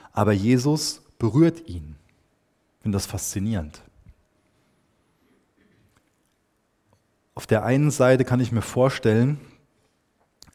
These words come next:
dass da so ein Schauer über die Menschen gelaufen ist, nachdem der Aussätzige sich dahin geworfen hat und er denen so nahe gekommen ist. Aber auf der anderen Seite kann ich mir auch vorstellen,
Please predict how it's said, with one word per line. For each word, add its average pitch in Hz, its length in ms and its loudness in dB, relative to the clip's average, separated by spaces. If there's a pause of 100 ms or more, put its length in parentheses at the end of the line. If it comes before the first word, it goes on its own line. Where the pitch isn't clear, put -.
(280)
dass 104 180 -4
da 104 120 0
so 95 120 -2
ein 101 80 -2
Schauer 139 460 0
über 104 220 0
die 98 100 -2
Menschen 117 420 0
gelaufen 90 520 -6
ist, 110 240 -8
nachdem 110 380 -4
der 107 160 -2
Aussätzige 113 480 -2
sich 107 180 -2
dahin 113 320 -2
geworfen 87 540 -6
hat - 180 -10
und 95 120 -6
er 95 80 -2
denen 98 200 -4
so 101 120 -4
nahe 127 220 0
gekommen 85 420 -6
ist. - 340 -14 (2000)
Aber 98 140 -4
auf 104 120 -2
der 113 140 0
anderen 123 260 2
Seite 127 260 2
kann 120 160 -2
ich 120 120 -6
mir 107 120 -2
auch 90 80 -4
vorstellen, 113 720 -4